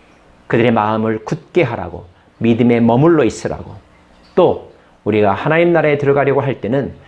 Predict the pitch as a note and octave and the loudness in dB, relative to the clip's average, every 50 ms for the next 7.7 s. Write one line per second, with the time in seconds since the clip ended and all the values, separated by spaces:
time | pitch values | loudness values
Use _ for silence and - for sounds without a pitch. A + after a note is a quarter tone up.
0 | - - - - - F#2+ F#2+ G2+ G#2 G#2 G2+ G2+ G2+ - - F#3 F3+ F3+ F3+ F3+ | -20 -20 -14 -8 -4 -2 0 0 0 0 -2 -2 -4 -2 0 2 4 4 4 4
1 | F3 E3+ E3 E3 D3 E3 E3 E3 - - G#2 B2 B2 - - G2+ - - - F2 | 4 2 2 0 0 0 0 0 -2 -4 -4 -4 -4 -2 -2 -4 -4 -4 -8 -10
2 | F2 E2 D#2 F#2 F#2 F#2+ F#2 - - - - _ - - F#2 F2+ G#2 G#2 G#2 G#2+ | -10 -8 -8 -8 -8 -10 -12 -18 -20 -20 -20 _ -8 -6 -4 -2 0 0 0 0
3 | G#2+ - - - - F#2 F#2 F#2 G2+ A2 A2 G#2+ F#2+ F2+ F2 F#2 F2+ - A#2+ A2+ | -2 -4 -10 -14 -10 -6 -4 -2 0 2 2 2 0 0 -2 -6 -6 -6 -6 -6
4 | G2+ F2 - - - - - - - - - - - - - - - - - - | -6 -6 -12 -14 -18 -18 -20 -20 -20 -20 -20 -20 -20 -20 -20 -20 -20 -20 -20 -20
5 | - - - - - - - - - - - - - - - - C#3+ C#3+ C#3+ C#3+ | -20 -20 -20 -20 -20 -20 -20 -20 -20 -20 -20 -20 -20 -8 -2 0 2 2 2 0
6 | - D3+ C#3 C#3 D3+ D#3 D3+ D3 - C#3 C#3+ G3+ G#3 F3 D#3+ C#3 - E3 - - | 0 0 0 2 2 0 0 -2 -2 -2 0 0 0 0 -2 -2 -4 -6 -8 -6
7 | C3+ B2 C#3+ D#3 D#3 B2 - - - G#2+ F#2 D#2+ E2 | -6 -4 -4 -4 -4 -4 -6 -6 -8 -8 -8 -8 -10